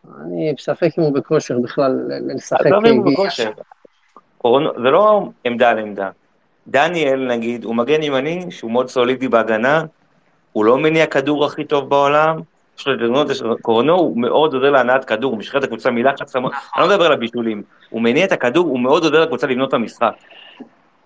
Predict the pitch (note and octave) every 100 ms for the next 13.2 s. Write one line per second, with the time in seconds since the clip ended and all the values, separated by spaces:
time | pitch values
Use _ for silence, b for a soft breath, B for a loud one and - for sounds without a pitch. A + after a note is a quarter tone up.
0 | _ - C3 F3 D3+ E3 D#3+ C#3+ D#3+ -
1 | C#3+ C#3 C3+ - A2 A#2 D3+ G3+ G3+ G3
2 | G#3 D3 - - D#3 G3+ G3 D3+ D#3 F#3
3 | - A#2 - - _ _ A2+ D3+ F3+ F3
4 | D3 - F3+ C3 A2 - D#3+ F#3 C3 G#2
5 | - A2 G2 - b _ A2 A2 D#3+ D#3+
6 | A2+ B2+ C3+ G#2+ G#2+ - - G#2 G#2 C3
7 | E3+ D3+ - F3+ - A2+ C3 B2+ C3 C3
8 | - _ _ _ _ - A2 F3+ G#3 F3+
9 | C#3+ C3 C#3+ - C3 B2 B2+ - A#2 A2+
10 | G#2+ G#2 - _ _ A2 A2+ A2+ C3 B2+
11 | G3+ G#3+ F#3+ F#3+ G3+ G3+ - C#3 C3 _
12 | _ _ E3 F3+ F3+ D#3 C3+ A2+ G#2+ G#2+
13 | G#2+